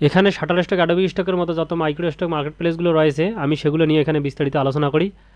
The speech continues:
আপনারা এখানে সবাই জয়েন হয়ে থাকবেন এবং আমাদের ও-, আগের ভিডিওগুলো দেখবেন। এছাড়া আমি আপনাদের এখানে জানিয়ে রাখি আমাদের দ্বিতীয় ব্যাচে ভর্তি চলছে, আপনারা অবশ্যই এখানে লিংক থেকে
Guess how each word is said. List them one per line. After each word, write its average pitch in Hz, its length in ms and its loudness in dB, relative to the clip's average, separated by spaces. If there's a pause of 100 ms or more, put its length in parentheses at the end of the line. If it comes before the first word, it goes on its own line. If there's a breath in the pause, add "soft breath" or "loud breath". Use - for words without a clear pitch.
(120 soft breath)
আপনারা 147 280 2
এখানে 143 180 0
সবাই 143 280 -2
জয়েন 135 220 0
হয়ে 135 120 -2
থাকবেন 139 360 -2
এবং 139 280 -2
আমাদের 135 260 -4
ও-, 135 100 -2 (100)
আগের 135 220 -2
ভিডিওগুলো 135 340 -2
দেখবেন। 143 280 -2 (460 soft breath)
এছাড়া 185 200 2
আমি 185 140 2
আপনাদের 175 280 0
এখানে 175 200 0
জানিয়ে 160 220 2
রাখি 165 180 0
আমাদের 156 320 0
দ্বিতীয় 147 240 -2
ব্যাচে 151 240 0
ভর্তি 139 280 -4
চলছে, 151 320 -2 (380 soft breath)
আপনারা 147 300 -2
অবশ্যই 170 300 -2
এখানে 160 220 -2
লিংক 151 300 -2
থেকে 151 260 -2